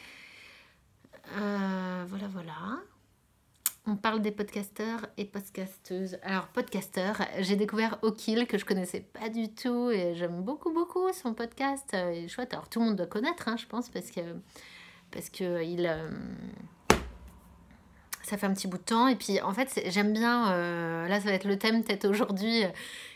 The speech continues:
mais j'aime bien les, les podcasts qui, où il y a du monde. Donc, en fait, euh, souvent, il interviewe des gens. Je trouve ça hyper chouette. Je trouve que ça donne du dynamisme et du, enfin, ça change, euh, c'est sympa. Il pose des questions, euh,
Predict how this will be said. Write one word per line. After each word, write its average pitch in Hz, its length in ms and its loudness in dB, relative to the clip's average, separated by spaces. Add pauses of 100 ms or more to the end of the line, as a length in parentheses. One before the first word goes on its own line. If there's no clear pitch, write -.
(100)
mais 202 100 6
j'aime 214 240 4
bien 233 240 2
les, 196 240 2 (460)
les 214 200 0
podcasts 220 540 -4
qui, 180 1160 -8
où 214 60 2
il 208 60 6
y 208 60 8
a 208 80 8
du 208 100 6
monde. 233 320 6 (280)
Donc, 196 280 4
en 196 120 6
fait, 262 260 0
euh, 185 240 6
souvent, 220 400 2
il 202 240 4
interviewe 214 420 2
des 202 140 6
gens. 240 140 4
Je 269 60 -6
trouve 190 120 -2
ça 180 240 0
hyper 254 340 0
chouette. 247 540 0
Je - 60 -10
trouve - 160 -12
que - 60 -16
ça 208 100 0
donne 196 180 2
du 190 120 -2
dynamisme 240 640 2
et 180 80 0
du, 175 320 -2 (440)
enfin, 196 140 4
ça 196 160 2
change, 208 480 0
euh, 170 200 2
c'est 185 140 -6
sympa. 180 520 0
Il 196 80 0
pose 196 180 0
des 190 120 2
questions, 185 680 -2
euh, 170 60 -2